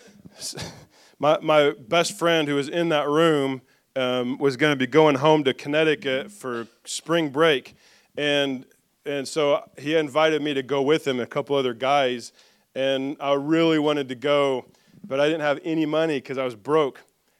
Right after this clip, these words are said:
And so I, I went to my room and closed the door, and I just prayed. I was like, "God,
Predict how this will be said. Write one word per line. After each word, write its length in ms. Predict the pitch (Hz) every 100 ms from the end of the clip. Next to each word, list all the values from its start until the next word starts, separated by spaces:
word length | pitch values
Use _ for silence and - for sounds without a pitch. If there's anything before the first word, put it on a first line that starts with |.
| _
And 180 | 143 139
so 440 | - 160 147 143 - _ _ _
I, 120 | 135 147
I 420 | 156 147 147 151 -
went 300 | 143 180 180
to 80 |
my 120 | 180 165
room 400 | 156 170 175 156
and 140 | 135
closed 340 | - 165 160
the 80 | 143
door, 440 | 127 156 165 160 143
and 80 |
I 60 | 139
just 180 | 135 -
prayed. 420 | - 170 160 135
I 40 | 131
was 120 | 123
like, 220 | 131 104
"God, 420 | 147 156 151 131